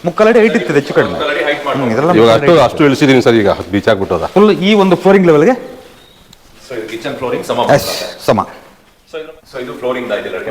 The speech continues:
Speaker 1: ಫುಲ್ ಫ್ಲೋರಿಂಗ್ ಇದೆ. ಯಾಕಂದ್ರೆ ಕೆಳಗಡೆ ಮಾತಾಡೋದಲ್ಲ, ಸೇಮ್ as it is. ಮೇಲೆ ಬಂದು ನೋಡ್ತಾ ಇದ್ವಿ ಅಷ್ಟೇ. ನಿಮ್ಗೆ ಯಾವುದೋ ಒಂದು
Speaker 2: So ಇದು ಮಾಸ್ಟರ್ ಬೆಡ್ರೂಮ್ ಸರ್.
Speaker 3: ಹಾ, ನಂದು.
Speaker 1: ಇದು ಮಾಸ್ಟರ್ ಬೆಡ್ರೂಮ್.
Speaker 2: ಪಟೇಲ್ಗೆ.
Speaker 3: ಹ್ಮ್.
Speaker 2: ಇದು ಮಾಸ್ಟರ್ ಬೆಡ್ರೂಮ್ ಫ್ಲೋರಿಂಗ್ ಅಲ್ಲಿ.
Speaker 1: ಸರ್, ಮಾಸ್ಟರ್ ಬೆಡ್.
Speaker 3: ಹೌದು.
Speaker 1: ತಮ್ಮ ತಾವು ಮಲಗೋದು
Speaker 3: ಹೌದು.
Speaker 1: ಮಾಸ್ಟರ್ ಬೆಡ್.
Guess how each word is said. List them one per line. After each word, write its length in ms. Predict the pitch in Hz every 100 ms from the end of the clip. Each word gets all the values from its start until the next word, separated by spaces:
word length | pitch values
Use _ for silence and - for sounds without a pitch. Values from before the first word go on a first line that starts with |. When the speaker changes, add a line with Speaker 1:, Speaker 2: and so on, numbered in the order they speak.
| -
Speaker 1:
ಫುಲ್ 120 | 143
ಫ್ಲೋರಿಂಗ್ 240 | 160 156 120
ಇದೆ. 60 | 123
ಯಾಕಂದ್ರೆ 200 | 175 156
ಕೆಳಗಡೆ 200 | 160 175 165
ಮಾತಾಡೋದಲ್ಲ, 360 | 156 143 143 233 - - - -
ಸೇಮ್ 180 | 185 143 123
as 100 | 101
it 80 | 92
is. 60 | 85 165
ಮೇಲೆ 140 | 170
ಬಂದು 140 | 170 147
ನೋಡ್ತಾ 180 | 110 87
ಇದ್ವಿ 140 | 82 78
ಅಷ್ಟೇ. 160 | - - - 170
ನಿಮ್ಗೆ 200 | 165 170 -
ಯಾವುದೋ 180 | 143 156 160
ಒಂದು 140 | 160
Speaker 2:
So 1160 | 160 - - 98 92 92 143 - - - - 147 147
ಇದು 100 | 151 -
ಮಾಸ್ಟರ್ 220 | - -
ಬೆಡ್ರೂಮ್ 280 | 147 135 127
ಸರ್. 80 | 120
Speaker 3:
ಹಾ, 360 | 120 113 101 95
ನಂದು. 200 | 92 90 113
Speaker 1:
ಇದು 100 | 151
ಮಾಸ್ಟರ್ 220 | 165 160 147
ಬೆಡ್ರೂಮ್. 300 | 127 120 104
Speaker 2:
ಪಟೇಲ್ಗೆ. 960 | - - - - - - 123 - - - 98
Speaker 3:
ಹ್ಮ್. 200 | 92 87 82 - - - - -
Speaker 2:
ಇದು 100 | 120 120
ಮಾಸ್ಟರ್ 240 | 170 170 147
ಬೆಡ್ರೂಮ್ 240 | 156 156 147
ಫ್ಲೋರಿಂಗ್ 300 | 156 151 139
ಅಲ್ಲಿ. 180 | - 185
Speaker 1:
ಸರ್, 140 | 202 160
ಮಾಸ್ಟರ್ 220 | 175 180 170
ಬೆಡ್. 140 | 139 - - -
Speaker 3:
ಹೌದು. 200 | 98 98
Speaker 1:
ತಮ್ಮ 160 | 160 151 139
ತಾವು 100 | 147 147
ಮಲಗೋದು 340 | 139 117 180 262
Speaker 3:
ಹೌದು. 260 | - -
Speaker 1:
ಮಾಸ್ಟರ್ 220 | 135 131 127
ಬೆಡ್. 160 | 127